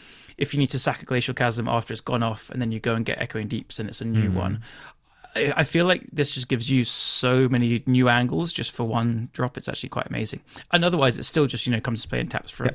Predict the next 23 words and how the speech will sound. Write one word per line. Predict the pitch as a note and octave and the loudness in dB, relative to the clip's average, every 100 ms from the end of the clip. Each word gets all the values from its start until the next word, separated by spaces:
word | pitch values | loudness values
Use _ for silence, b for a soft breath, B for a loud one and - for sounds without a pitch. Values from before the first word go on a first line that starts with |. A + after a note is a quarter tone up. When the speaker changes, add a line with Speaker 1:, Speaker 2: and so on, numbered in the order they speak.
| - | -2
Speaker 2:
I | |
think | - A3 | 0 2
Speaker 1:
mana. | B3 | 4
Speaker 2:
on | |
some | - D3 | 4 4
level, | C3+ C#3 | 6 6
like, | C#3+ C3 | 4 4
a | |
lot | A#2 B2 | 4 4
of | A#2+ | 4
matchups, | G#2+ C#3 - | 2 2 2
they | A2+ | 2
revolve | G#2+ G#2+ G#2 | 4 4 4
around, | A#2 A2+ A2+ A#2 - | 4 4 4 2 0
like, | F2+ G#2+ - - - - _ _ - | -2 -2 -6 -20 -20 -20 _ _ -16
forcing | - - A2+ B2+ - C3 | -8 2 2 4 2 2
the, | A#2+ A2 | 4 2
the | D#2+ | 0
post | E2+ A2 G#2+ - | 0 2 0 2
player | A2+ A2+ | 2 2
to, | - A2 - | 2 0 2
you | A2+ | 2
know, | A2+ | 2